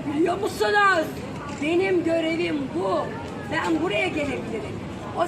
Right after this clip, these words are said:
senin kapından içeriye girerse o zaman müdahale edebilirim. Sen onu burada tut ki ben gelip yakalayayım." Ulan sen beni yüz on ikiye bağlıyorsun. "Yüz on iki hasta mısın?"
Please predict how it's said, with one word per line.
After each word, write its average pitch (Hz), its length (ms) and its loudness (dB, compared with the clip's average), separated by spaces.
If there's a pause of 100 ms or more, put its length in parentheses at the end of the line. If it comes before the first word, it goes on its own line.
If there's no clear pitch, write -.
senin 392 300 -2
kapından 403 460 2
içeriye 320 400 0
girerse 330 800 0 (400)
o 330 100 2
zaman 330 340 2
müdahale 240 540 -2
edebilirim. 208 580 -6 (1000)
Sen 392 260 2
onu 392 380 2
burada 440 260 2 (180)
tut - 360 0
ki - 80 -4 (720)
ben 349 340 4
gelip 330 280 0 (140)
yakalayayım." 294 500 -2 (340)
Ulan 740 400 2
sen 415 300 2
beni 415 180 4
yüz 392 260 2
on 427 120 4
ikiye 403 420 4
bağlıyorsun. 285 540 2 (440)
"Yüz 415 180 4
on 440 120 4
iki 427 460 2 (240)
hasta 403 400 2
mısın?" 359 500 2